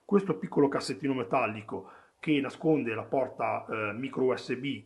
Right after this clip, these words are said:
M H L, abbiamo la, eh, il, l'ingresso cuffia, secondo microfono e questo piccolo tastino che attiverà una funzione Quick Memo che poi vediamo in maniera un po' più dettagliata.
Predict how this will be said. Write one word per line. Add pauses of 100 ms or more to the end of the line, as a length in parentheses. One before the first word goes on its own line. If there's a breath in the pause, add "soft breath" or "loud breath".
(120)
M
H
L, (180 loud breath)
abbiamo
la, (120)
eh,
il, (300)
l'ingresso
cuffia, (600 loud breath)
secondo
microfono
e
questo
piccolo
tastino
che
attiverà
una
funzione
Quick
Memo
che
poi
vediamo
in
maniera
un
po'
più
dettagliata.